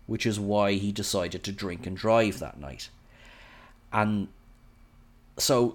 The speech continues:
they make a very important distinction. They said, if he had only killed himself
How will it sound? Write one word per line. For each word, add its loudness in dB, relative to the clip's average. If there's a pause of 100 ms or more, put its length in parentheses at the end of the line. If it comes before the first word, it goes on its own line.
they 2
make 4
a 2
very 4
important 2
distinction. -4
They -10
said, -4 (500)
if 2
he 2
had 2 (380)
only 6
killed 2
himself -2